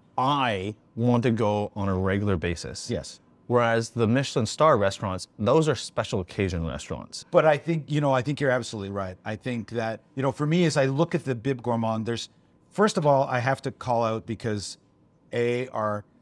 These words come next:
Speaker 2: we have a grad there who is chef de cuisine, but second of all, it's my favorite restaurant in the city, which is Saint Mercy.
Speaker 1: Hmm.
Speaker 2: And we talked earlier with Kisatanto about fusion.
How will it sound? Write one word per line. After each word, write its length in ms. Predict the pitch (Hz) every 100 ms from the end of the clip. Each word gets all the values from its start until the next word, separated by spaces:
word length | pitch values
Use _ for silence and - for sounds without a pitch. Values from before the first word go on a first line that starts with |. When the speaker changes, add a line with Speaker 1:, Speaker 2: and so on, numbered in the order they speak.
| _ _ -
Speaker 2:
we 120 | 107
have 140 | 117 107
a 40 |
grad 380 | 95 107 110 98
there 260 | 107 107
who 220 | 104 107 101
is 260 | 92 -
chef 220 | - 113 -
de 80 |
cuisine, 380 | - 107 110 110
but 160 | 104 -
second 260 | 131 -
of 80 | 113
all, 140 | 107 107
it's 160 | -
my 120 | 107
favorite 300 | 98 113 104
restaurant 400 | 98 98 - 101
in 60 | 98
the 60 | 92
city, 260 | - 104
which 180 | 101 -
is 100 | 95
Saint 220 | - 92
Mercy. 360 | 98 110 185 208 _
Speaker 1:
Hmm. 180 | 123 120 107 _ 139
Speaker 2:
And 160 | 135
we 80 | 139
talked 300 | - 165 -
earlier 280 | 208 240 156
with 120 | 135
Kisatanto 760 | - 131 131 165 240 190 117 107
about 460 | 120 107 120 120 123 _ _ _ _
fusion. 640 | - 131 143 110 95 110